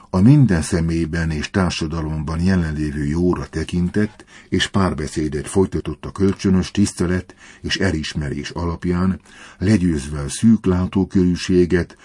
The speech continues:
amely megosztottságot teremt.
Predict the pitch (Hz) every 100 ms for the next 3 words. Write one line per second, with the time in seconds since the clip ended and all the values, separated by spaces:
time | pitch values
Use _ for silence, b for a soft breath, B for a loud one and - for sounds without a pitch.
0 | B B 107 95 87 90 87 69 - 76
1 | 69 - 71 67 65 - - - 62 -
2 | -